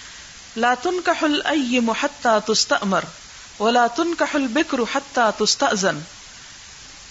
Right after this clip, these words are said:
شادی شدہ عورت کا نکاح یعنی بیوہ یا طلاق یافتہ کا نکاح اس وقت تک نہ کیا جائے جب تک کہ اس کا امر نہ لے لیا جائے، اور اسی طرح کماری لڑکی کا بھی نکاح نہ کیا جائے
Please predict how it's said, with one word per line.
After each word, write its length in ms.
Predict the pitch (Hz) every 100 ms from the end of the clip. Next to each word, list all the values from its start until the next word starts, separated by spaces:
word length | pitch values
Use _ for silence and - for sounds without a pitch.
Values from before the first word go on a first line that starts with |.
| - -
شادی 400 | - 226 226 294
شدہ 240 | 302 294 277
عورت 560 | 262 226 233 269 -
کا 160 | 262 277
نکاح 400 | 240 208 196 165 160
یعنی 200 | 196 214
بیوہ 320 | 185 214 226 226
یا 100 | 214
طلاق 400 | 196 190 202 202
یافتہ 280 | 185 -
کا 140 | 214 202
نکاح 260 | 185 208
اس 240 | 214 202 208
وقت 220 | 220 -
تک 160 | 220 202
نہ 120 | 226 262
کیا 180 | 208 175
جائے 220 | 175 175
جب 140 | 170 185
تک 200 | 226 220
کہ 80 | 202
اس 160 | 185 -
کا 140 | 233 - - - - - -
امر 280 | 202 226 233
نہ 100 | 214
لے 200 | 185 170
لیا 240 | 160 160
جائے، 220 | 156 156 160 - - - - - - - - - -
اور 180 | 226 226
اسی 220 | 247 320
طرح 220 | 320 311 311
کماری 400 | 277 226 233 330
لڑکی 340 | 339 330 320 302
کا 140 | 294
بھی 140 | 262 262
نکاح 420 | 233 240 262 226
نہ 160 | 226 302
کیا 240 | 269 247 208
جائے 240 | 190